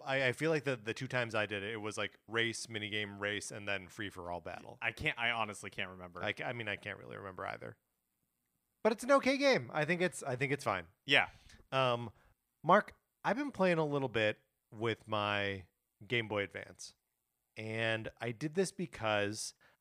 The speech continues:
Speaker 1: I was up in the middle of the night. I wanted something to play, and I was like, "I want something that's not, like," you know, I wanted something to do that wasn't staring at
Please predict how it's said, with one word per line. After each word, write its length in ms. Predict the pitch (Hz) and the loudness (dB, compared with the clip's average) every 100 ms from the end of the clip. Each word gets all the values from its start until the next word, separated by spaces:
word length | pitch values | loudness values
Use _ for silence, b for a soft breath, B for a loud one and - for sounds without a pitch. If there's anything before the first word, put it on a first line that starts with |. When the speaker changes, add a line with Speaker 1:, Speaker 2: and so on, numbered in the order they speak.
| _ | _
Speaker 1:
I 260 | 113 110 110 | -2 0 2
was 520 | 107 113 110 107 101 - | 2 2 2 0 -2 -6
up 300 | 123 135 - - _ _ _ _ _ _ _ | -2 -2 -4 -20 _ _ _ _ _ _ _
in 80 | 117 | -8
the 60 | 113 | -2
middle 180 | 120 120 | 2 2
of 60 | |
the 60 | 123 | 2
night. 300 | 110 104 110 _ _ _ _ - | 2 2 0 _ _ _ _ -12
I 60 | 113 | -2
wanted 300 | 117 123 120 | 2 2 0
something 280 | 113 123 | -4 -4
to 120 | 107 107 | -4 -4
play, 680 | - - 131 120 110 110 127 | -6 -6 0 4 4 2 -2
and 100 | 113 | -4
I 40 | |
was 160 | 107 104 | -4 -2
like, 100 | 107 | 0
"I 60 | |
want 180 | 117 131 | 0 -2
something 200 | 123 120 | -6 -6
that's 200 | 104 - | -6 -2
not, 280 | 120 113 120 | 0 0 0
like," 340 | 107 98 - _ b b _ _ _ _ _ _ _ | -2 -2 -6 _ b b _ _ _ _ _ _ _
you 80 | 135 | 2
know, 80 | 147 | 4
I 40 | |
wanted 220 | 151 190 196 | 6 4 2
something 180 | 175 | 0
to 40 | 165 | 0
do 120 | 139 | 0
that 120 | 139 | 2
wasn't 260 | 123 120 120 | 2 0 -4
staring 480 | - - 117 117 113 | -8 -2 0 0 0
at 180 | 107 | -2